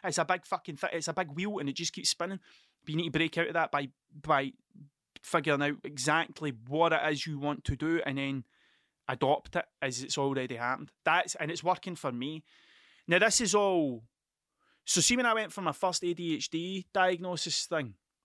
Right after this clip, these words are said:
the first one, the first one I went into, not the one that I spoke about on this, 'cause I wasn't doing the podcast at that point, but the one that I done before, 'cause essentially the way that it worked is I phoned my doctor to say that I was interested in trying to find out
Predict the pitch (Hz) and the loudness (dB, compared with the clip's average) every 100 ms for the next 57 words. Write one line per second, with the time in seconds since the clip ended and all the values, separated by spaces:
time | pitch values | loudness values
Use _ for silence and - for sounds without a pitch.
0 | _ _ _ _ _ _ _ - 143 - | _ _ _ _ _ _ _ -8 -4 2
1 | 190 - 202 - - - 151 208 202 196 | 2 2 -2 -4 -16 -10 -2 0 0 0
2 | 180 160 147 147 - 151 185 208 196 190 | 0 0 -2 -6 -6 0 2 4 2 2
3 | 165 - 170 156 156 151 143 135 143 143 | 0 -2 -2 -2 -2 2 2 2 -2 -2
4 | 147 139 156 170 156 135 - 139 - 156 | -4 0 0 0 -4 -2 0 0 0 -4
5 | 156 - 151 - 151 120 _ _ _ _ | -4 -4 -4 -4 -6 -8 _ _ _ _
6 | _ _ _ _ 135 135 180 196 196 - | _ _ _ _ -4 2 4 4 -2 -4
7 | _ _ _ _ 139 - 147 147 127 - | _ _ _ _ -2 2 2 0 -6 -10
8 | 113 - 151 147 - - - - 170 - | -14 -4 2 2 0 -10 -10 -4 0 2
9 | 240 240 233 190 156 180 160 139 156 - | 2 2 0 0 2 0 2 2 2 0
10 | 156 160 180 - 175 156 156 135 135 156 | -2 0 0 -2 -6 -2 -2 0 -2 -2
11 | - 147 123 - 139 135 131 123 131 131 | -6 -8 -6 -4 0 0 -2 -4 -6 -4
12 | 139 127 127 - 127 123 127 131 127 120 | -6 -6 -8 -2 -2 -2 -6 -4 -2 -4